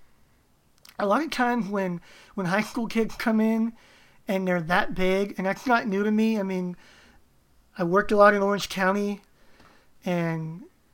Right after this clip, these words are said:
you know, between offensive linemen and defensive linemen, there's some big guys down there. There, there are a lot of players that play over three hundred in the Trinity League. So I'm used to seeing that at that age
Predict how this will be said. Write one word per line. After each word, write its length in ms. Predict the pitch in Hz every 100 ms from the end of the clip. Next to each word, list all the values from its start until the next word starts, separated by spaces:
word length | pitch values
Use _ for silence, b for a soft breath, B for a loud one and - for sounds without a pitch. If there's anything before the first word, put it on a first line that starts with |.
| _ -
you 100 | 165
know, 60 |
between 460 | 151 165 196 202 202
offensive 500 | 185 - 202 - 175
linemen 480 | 180 196 202 202 185
and 140 | 170
defensive 520 | 180 156 196 - 180
linemen, 480 | 185 196 202 202 196 b b b b b
there's 160 | 330 370
some 180 | - 226
big 220 | 220 202
guys 280 | 196 196 160
down 260 | 185 170
there. 240 | 165 160 180
There, 360 | 208 247 - - b b b
there 100 | 339
are 40 |
a 40 | 240
lot 140 | 233
of 80 | 214
players 340 | - 214 190
that 160 | 175 175
play 420 | - 196 190 180
over 280 | 202 180 170
three 240 | - 190
hundred 500 | 170 180 170 165 160 B B -
in 100 | 208
the 80 | 185
Trinity 340 | - 202 180
League. 300 | 165 160 156 b b b b b b b _
So 200 | - 214
I'm 200 | 202 214
used 260 | 208 277 -
to 60 | 214
seeing 340 | - 214 208
that 340 | 220 220 - b b b b
at 160 | 190
that 140 | 202 180
age 400 | 180 196 180